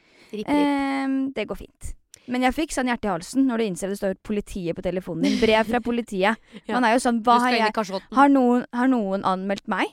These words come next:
Speaker 2: Har jeg, har jeg noen gang gjort noe ulovlig?
Speaker 1: Ja.
Speaker 2: Eh, og så begynner man å, det er som å gå inn på butikken og ikke handle, og så går du ut.
Speaker 1: Ja,
Speaker 2: Så er
Speaker 1: ja.
Speaker 2: du sånn, «Jeg lover, jeg har ikke gjort noe.»
Speaker 1: Ja.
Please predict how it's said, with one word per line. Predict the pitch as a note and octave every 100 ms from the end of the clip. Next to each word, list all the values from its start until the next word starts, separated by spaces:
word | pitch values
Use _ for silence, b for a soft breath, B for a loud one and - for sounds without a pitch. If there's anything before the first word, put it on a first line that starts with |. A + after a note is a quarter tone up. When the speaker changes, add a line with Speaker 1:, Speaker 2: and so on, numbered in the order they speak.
| - B3
Speaker 2:
Har | D4+ B3+
jeg, | B3+ -
har | C4 C4
jeg |
noen | C4+ C#4 C#4+ A3 F#3 G3+
gang | G3 G3+
gjort | F3+ - A3
noe | F#3+
ulovlig? | F#3+ E3+ F#3 - - _ -
Speaker 1:
Ja. | G3
Speaker 2:
Eh, | B3 B3+ B3+
og |
så | C#4
begynner | C4+ A#3
man | G3+
å, | G#3+
det | A#3+
er | C4
som | C4+
å | B3+
gå | C4+
inn | G3
på | G3+
butikken | A3 G#3 - A3
og |
ikke | -
handle, | G#3 G3 E3+
og | F#3+
så | G#3
går | G#3 D#3
du | D#3+
ut. | A3 - -
Speaker 1:
Ja, | C#4+
Speaker 2:
Så | C4+
er |
Speaker 1:
ja. | A3
Speaker 2:
du | A3+
sånn, | G#3+ b b -
«Jeg | D#4+ E4+ F4
lover, | F#4 E4 A3 F#3 C#4+
jeg | D4 - C4+
har | -
ikke | C#4
gjort | A3 _ C4
noe.» | G#3
Speaker 1:
Ja. | A#3+